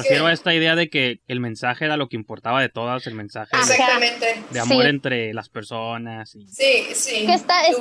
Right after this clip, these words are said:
Speaker 2: Tuvo un
Speaker 3: padre, yo comparto el sentimiento. O sea, yo por, por tanto tiempo que viví dentro de la iglesia, la neta me quedé como asqueada de la
Speaker 1: No tenías
Speaker 3: institución.
Speaker 1: casa, ¿no? Vivía dentro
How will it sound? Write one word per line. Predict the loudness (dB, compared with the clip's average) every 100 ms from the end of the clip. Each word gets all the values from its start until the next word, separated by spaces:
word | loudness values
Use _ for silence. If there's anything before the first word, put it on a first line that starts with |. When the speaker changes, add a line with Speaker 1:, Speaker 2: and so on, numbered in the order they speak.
| 2
Speaker 2:
Tuvo |
un | 4
Speaker 3:
padre, | 6 6 6
yo | 6
comparto | 6 4 6 6 6
el | 4
sentimiento. | 0 0 0 0 0 0 2
O | 4
sea, | 4 2 0 -4
yo | 0 2
por, | 4 2 _ _ 2
por | 4 4 2 _ _ _ _ _ _ -2
tanto | -2 -2 -4
tiempo | -4 -4 -4
que | -4
viví | -4 -4
dentro | -4 -4 -2 0
de |
la | 0
iglesia, | 0 0 0 0
la | -2
neta | -2 -4
me | -4 -4
quedé | -4 -4
como | -4 -2
asqueada | -2 -2 2 4 4 4
de | 2
la | 2 0
Speaker 1:
No |
tenías | 0 0 0
Speaker 3:
institución. | 0 2 4
Speaker 1:
casa, | 2
¿no? | 0 -2
Vivía | -4 -6
dentro | -6